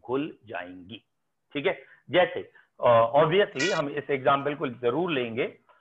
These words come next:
ये रहा हमारा alcohol और ये रहा हमारा water,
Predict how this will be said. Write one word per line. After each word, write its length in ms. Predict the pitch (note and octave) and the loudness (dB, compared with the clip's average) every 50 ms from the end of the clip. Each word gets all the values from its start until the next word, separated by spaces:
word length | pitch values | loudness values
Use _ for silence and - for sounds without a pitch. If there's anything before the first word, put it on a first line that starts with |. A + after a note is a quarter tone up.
| _ _ _ - | _ _ _ -4
ये 160 | B2+ E3+ G3 | 0 2 4
रहा 260 | F#3+ F3+ F3 F3 E3+ | 4 6 6 6 4
हमारा 520 | D#3 D3 D3 C#3+ D#3 F#3+ B3 - - - _ _ _ _ - | 4 2 2 2 2 2 2 0 -8 -20 _ _ _ _ 0
alcohol 560 | C#3 B2+ A#2+ - - F#2+ E2+ D#2+ E2 D#2+ - _ _ _ _ _ _ _ _ _ _ _ _ _ _ _ _ _ _ _ _ _ _ _ _ _ _ _ _ _ _ _ _ _ _ - D#3 | 2 2 0 -2 -6 -8 -6 -6 -8 -8 -10 _ _ _ _ _ _ _ _ _ _ _ _ _ _ _ _ _ _ _ _ _ _ _ _ _ _ _ _ _ _ _ _ _ _ 2 4
और 300 | E3 F3 D#3+ - - C3 | 6 6 4 2 0 -2
ये 180 | C#3+ F#3 G#3 | 2 4 4
रहा 240 | G3 F3 D#3+ F3 F3 | 6 6 6 6 4
हमारा 400 | D3+ C3 B2+ B2+ D3+ G#3 - - C#3 | 4 4 4 4 4 2 0 0 2
water, 380 | C3 C3+ A#2 - - - - | 4 4 4 4 0 -8 -16